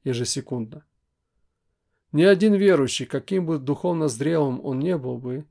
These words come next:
никогда не будет избавлен от необходимости умерщвлять греховные дела плоти. Как сказал Джон Оуэн, даже лучшим из святых, стремящийся всегда оставаться свободными от осуждающей силы греха,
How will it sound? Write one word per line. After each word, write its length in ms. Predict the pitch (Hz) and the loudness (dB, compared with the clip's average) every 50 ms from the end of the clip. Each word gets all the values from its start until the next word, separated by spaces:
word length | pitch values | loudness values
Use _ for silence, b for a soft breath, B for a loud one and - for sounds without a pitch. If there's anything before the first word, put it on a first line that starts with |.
| _ _ | _ _
никогда 480 | - 147 156 151 - 185 185 165 185 180 | -2 -2 -2 0 2 0 0 2 2 0
не 140 | 170 160 151 | 0 0 -2
будет 340 | 143 147 143 131 127 123 127 | -2 -2 -4 -4 -4 -6 -6
избавлен 560 | 127 117 113 120 135 135 135 131 123 120 127 - | -8 -6 -4 0 0 0 2 0 -2 -4 -6 -8
от 220 | - 135 - - | -10 -12 -10 -6
необходимости 880 | - 131 123 - - - 127 120 127 135 135 131 117 - - - 135 - _ - | -6 -6 -6 -6 -8 -8 -8 -6 -4 -4 -4 -4 -6 -8 -8 -8 -10 -10 _ -6
умерщвлять 520 | 139 123 123 127 117 - - 135 127 113 | -4 -4 -4 -4 -6 -6 -4 -4 -4 -4
греховные 540 | 113 117 117 117 - 135 120 117 120 120 113 | -4 -8 -8 -8 -8 -8 -8 -6 -6 -6 -6
дела 260 | 117 120 117 117 113 | -6 -6 -4 -6 -6
плоти. 400 | 117 - 123 117 110 - - 170 _ _ _ _ _ _ _ _ _ _ _ _ _ _ _ _ _ _ _ _ _ _ _ _ _ _ | -6 -6 -6 -6 -6 -8 -16 -20 _ _ _ _ _ _ _ _ _ _ _ _ _ _ _ _ _ _ _ _ _ _ _ _ _ _
Как 200 | - 147 143 - | 2 2 2 2
сказал 360 | - - 156 151 156 156 147 | 2 0 4 6 6 4 4
Джон 220 | 127 147 151 156 - | 4 2 0 2 2
Оуэн, 460 | 175 185 180 170 156 147 147 151 _ _ _ _ _ - | 0 2 2 2 2 0 -2 -6 _ _ _ _ _ -8
даже 400 | - 131 156 165 156 131 143 170 | 0 4 4 4 4 2 0 0
лучшим 540 | 175 180 190 196 180 151 - - 131 127 127 | 0 2 2 0 0 0 -2 -2 -2 -2 -2
из 100 | 120 - | -2 -2
святых, 420 | - 143 135 - - 165 135 104 | -4 -4 -6 -4 -4 -4 -4 -4
стремящийся 720 | - - - 139 139 147 156 151 147 - 147 131 - 156 120 | -6 -8 -4 -2 0 2 2 0 0 -2 -4 -4 -4 -4 -4
всегда 400 | - - - 147 143 139 160 147 | -6 -6 -6 -4 -2 2 0 2
оставаться 600 | 131 - - 151 143 147 151 143 151 - - 131 | 0 0 -2 -2 0 2 2 0 0 -4 -6 -4
свободными 800 | - - 143 139 135 139 147 170 175 156 135 135 127 123 123 123 | -4 -2 -2 -2 -2 -2 0 0 0 0 -2 -4 -4 -4 -4 -6
от 160 | 123 - - | -8 -8 -12
осуждающей 640 | 127 - - 139 123 123 151 151 151 143 - 143 123 | -12 -10 -10 -10 -8 -2 0 0 0 0 0 -4 -4
силы 360 | - - 156 147 143 143 135 | -4 -2 -2 0 0 0 -2
греха, 460 | 127 135 139 - - 160 147 143 B | -2 -4 -6 -4 -2 -2 -2 -2 B